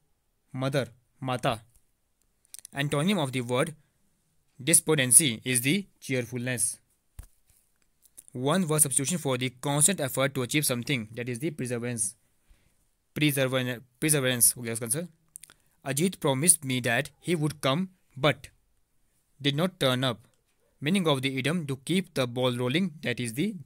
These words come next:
to keep the conversation going। हिंदी इंग्लिश भी आपकी काफ़ी ईजी आई थी।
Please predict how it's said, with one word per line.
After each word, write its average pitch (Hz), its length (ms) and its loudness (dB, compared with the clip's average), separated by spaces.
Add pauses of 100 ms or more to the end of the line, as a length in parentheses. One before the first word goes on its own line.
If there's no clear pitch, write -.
to 127 80 -6 (140)
keep 190 260 0
the 165 120 -2 (140)
conversation 131 520 -2
going। 120 320 -2 (1300)
हिंदी 156 200 0
इंग्लिश 151 180 2
भी 135 80 0
आपकी 127 140 -2
काफ़ी 131 240 -2
ईजी 160 140 2
आई 120 140 2
थी। 139 280 -6